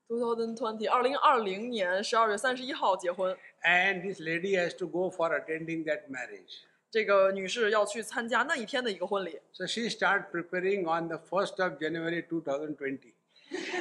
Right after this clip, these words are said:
Speaker 1: 在，在这一，在一，这一年的一月一号就开始准备了。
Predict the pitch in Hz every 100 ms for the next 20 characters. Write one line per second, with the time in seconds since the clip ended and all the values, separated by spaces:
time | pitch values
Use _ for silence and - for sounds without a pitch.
0 | - 339 269 233 - 277 330 349 285 -
1 | 294 294 254 302 269 240 220 269 277 311
2 | 269 415 277 214 - 208 208 180 185 160